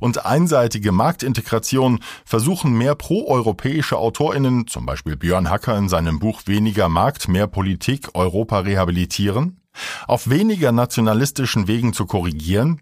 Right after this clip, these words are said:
ganz zu schweigen von BefürworterInnen einer Abschaffung der Nationalstaaten und einer europäischen Republik. Ulrike Guerreau.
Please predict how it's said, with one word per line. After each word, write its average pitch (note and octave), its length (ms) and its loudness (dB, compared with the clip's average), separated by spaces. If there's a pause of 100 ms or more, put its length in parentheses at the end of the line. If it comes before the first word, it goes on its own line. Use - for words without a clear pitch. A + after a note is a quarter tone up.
ganz F#2 300 -2
zu - 100 -6
schweigen A#2 400 2
von D#2+ 240 -2
BefürworterInnen A2 960 0 (240)
einer G#2 300 0
Abschaffung C#3 580 0
der F#2 140 0
Nationalstaaten A2+ 1040 0
und F3 320 -4
einer G2 240 0
europäischen F#2+ 720 -2
Republik. F2+ 720 -4 (240)
Ulrike F#2 460 -4
Guerreau. F2+ 360 -4